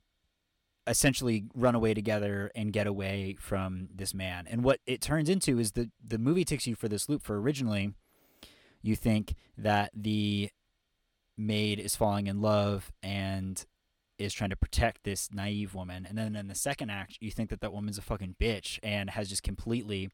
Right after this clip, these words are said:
screwed over the maid. And then in the third act, you realize, "Oh, wait, no, they tricked me one more time past that." And they're actually conspiring together to get both of each other, get, like, to get out. And those just, like, constant flips really keep you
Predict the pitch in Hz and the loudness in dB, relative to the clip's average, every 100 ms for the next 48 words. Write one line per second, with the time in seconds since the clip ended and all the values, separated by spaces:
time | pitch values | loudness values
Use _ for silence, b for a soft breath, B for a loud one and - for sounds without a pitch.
0 | B B B B B B - - 131 131 | B B B B B B -2 0 4 8
1 | 135 127 113 107 120 117 101 117 135 131 | 8 8 6 2 4 2 0 0 2 2
2 | 127 - 147 175 123 - 123 113 107 - | 0 0 0 2 2 0 -2 -2 -2 0
3 | 139 127 120 147 113 104 107 107 - - | 2 2 2 4 4 2 -2 -4 -6 -4
4 | 117 113 - 113 117 139 135 127 120 - | -4 -4 -8 -4 4 6 6 2 2 0
5 | 120 101 - - 185 175 - 92 90 92 | -4 -6 -6 -2 0 0 -4 -6 -6 -10
6 | B B B B B 110 117 113 107 123 | B B B B B 0 2 2 2 2
7 | 120 123 - 120 123 110 - 107 101 98 | 2 -2 0 -2 -2 -2 -2 -2 -2 -6
8 | 107 123 117 101 101 110 - 107 107 107 | -4 -2 -2 -4 -6 -8 -4 -4 -2 -4
9 | 98 - 98 92 95 _ - - 104 101 | -6 -6 -6 -8 -12 _ -20 -14 -8 -8
10 | - - 101 95 95 87 - b b b | -8 -8 -6 -6 -6 -8 -14 b b b
11 | b - 117 117 113 107 b b b b | b -2 2 4 2 -2 b b b b
12 | b 123 135 156 143 - 101 - 131 139 | b 4 4 6 2 0 0 2 2 2
13 | 117 - - 123 - 110 117 131 123 123 | -4 -6 -2 -2 -2 -4 0 0 2 -2
14 | 113 110 | 0 -4